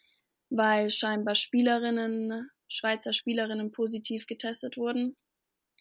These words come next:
Und dann haben wir einen Tag vorher quasi Bescheid bekommen, dass die Länderspiele ausfallen. Wir haben uns aber dann trotzdem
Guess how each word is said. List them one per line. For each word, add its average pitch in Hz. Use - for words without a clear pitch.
Und 214
dann 208
haben 208
wir 202
einen 208
Tag 214
vorher 208
quasi 202
Bescheid 202
bekommen, 202
dass 190
die 208
Länderspiele 196
ausfallen. 208
Wir 202
haben 196
uns 196
aber 196
dann 190
trotzdem 190